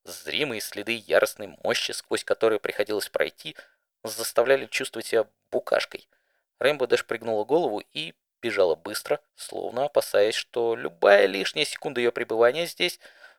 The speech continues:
может пробудить чудовище, прорубившее этот лаз.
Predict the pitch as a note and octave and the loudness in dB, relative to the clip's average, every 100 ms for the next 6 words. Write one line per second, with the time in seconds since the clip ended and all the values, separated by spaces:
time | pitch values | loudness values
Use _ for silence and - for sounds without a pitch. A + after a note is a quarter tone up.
0 | - A#2 A2+ B2+ D#3 - A#2 - A2 A2 | -14 -6 2 4 4 0 -2 -4 -6 -6
1 | - C#3 D#3 C3 - - G2+ F#2+ G#2+ G2+ | -4 4 4 4 2 4 4 4 -2 -4
2 | - G#2 G#2+ - B2 G2+ - | 0 2 2 4 6 6 2